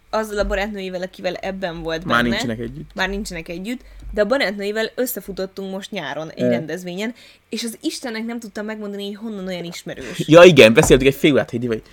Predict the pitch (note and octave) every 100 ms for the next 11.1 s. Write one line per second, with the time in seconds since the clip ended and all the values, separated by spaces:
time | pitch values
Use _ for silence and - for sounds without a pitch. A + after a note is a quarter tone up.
0 | - - _ - D3+ - - A3+ A3+ -
1 | A#3+ A#3+ - F3+ D#3 B2+ A2 B2 C3 B2+
2 | C3 C#3 B3 C3+ C3 B2+ A3+ A#3 - B3+
3 | A#3+ - - - A3+ A3 - A#3 C#4 D4+
4 | D#4 C4+ B3+ A3 G3 F3+ F3 F3 E3+ F#3
5 | E3+ F#3+ F#3+ D#3+ - - F#3 F3+ D#3+ D#3+
6 | A3+ A#3 F3 F3 D3+ E3 F#3 G#3 A3 A3+
7 | - C#4 C4 G#3 F#3+ - A#3 C4 D4+ D#4
8 | D#4 - - _ _ G#3 G#3+ G3+ D#4+ G#4+
9 | C4 G#3 G3 F#3 G3 G3 G#3 C4 C4+ -
10 | D4 A3 G3+ G3 G3+ A#3+ G3+ G#3+ G3 A#3
11 | -